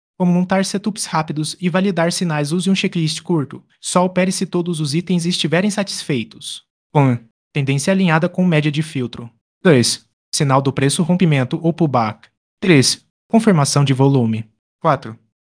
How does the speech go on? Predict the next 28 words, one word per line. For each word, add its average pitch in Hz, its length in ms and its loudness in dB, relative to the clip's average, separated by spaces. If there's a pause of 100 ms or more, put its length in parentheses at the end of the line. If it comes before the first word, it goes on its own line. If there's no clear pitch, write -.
(140)
R 160 220 2
S 175 260 2
I 175 160 -2
oscilador 180 520 2
fora 165 280 2
de 180 100 2
zona 156 280 0
extrema. 120 640 -4 (280)
Cinco, 127 360 2 (340)
risco 175 260 0
retorno 139 340 0
maior 147 360 2
ou 160 200 0
igual 165 340 2
a 175 80 4
um. 143 200 0
Dois, 123 480 -4 (480)
exemplo 175 360 4
real, 123 540 2
rompimento 160 580 0
com 180 220 0
S 202 240 0
M 190 140 4
A 170 100 2
cinquenta 175 400 -2
inclinada 170 480 2
para 185 220 0
cima 190 420 2